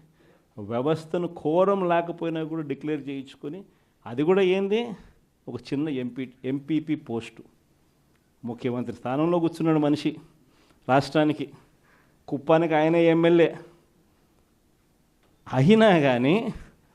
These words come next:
ఒక ఎంపీపీ స్థానానికి ముఖ్యమంత్రి స్థానంలో ఉన్న వ్యక్తి బలం లేకపోయినా, నెంబర్లు లేకపోయినా వ్యవహరిస్తా ఉన్న తీరు ఇది. ఇంకొకటి గోపవరం, ఇది మా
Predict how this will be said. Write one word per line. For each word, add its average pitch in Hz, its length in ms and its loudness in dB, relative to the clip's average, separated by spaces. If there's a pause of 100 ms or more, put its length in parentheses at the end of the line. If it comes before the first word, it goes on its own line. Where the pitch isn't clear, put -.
(100)
ఒక 139 140 0
ఎంపీపీ 170 680 0
స్థానానికి 139 840 -2 (600)
ముఖ్యమంత్రి 165 640 -2
స్థానంలో 170 600 -2
ఉన్న 139 200 0
వ్యక్తి 120 540 -6 (420)
బలం 123 500 2
లేకపోయినా, 131 760 -2
నెంబర్లు 139 480 0
లేకపోయినా 120 600 -4
వ్యవహరిస్తా 156 640 -2
ఉన్న 143 180 -4
తీరు 143 320 -4
ఇది. 135 200 -4 (500)
ఇంకొకటి 151 340 10
గోపవరం, 139 640 10 (920)
ఇది 127 100 -4
మా 127 200 0